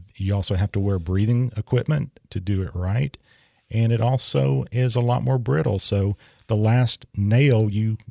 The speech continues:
put in a piece of siding is the one that's gonna blow that piece of siding out, and then you gotta redo the whole thing.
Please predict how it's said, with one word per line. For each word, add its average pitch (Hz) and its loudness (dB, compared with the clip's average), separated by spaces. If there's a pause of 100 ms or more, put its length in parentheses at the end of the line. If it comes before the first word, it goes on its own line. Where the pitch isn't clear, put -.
(180)
put 131 0
in 107 2
a 107 0
piece - -4
of 107 -4
siding 117 -2
is 92 -4
the 90 -2
one 92 0
that's 101 -4
gonna 101 0
blow 92 0
that 101 -2
piece 104 -2
of 101 -4
siding 107 0
out, 110 -2
and 92 -2
then 98 2
you 98 0
gotta 92 -2
redo 95 -2
the 87 -2
whole 92 -4
thing. - -10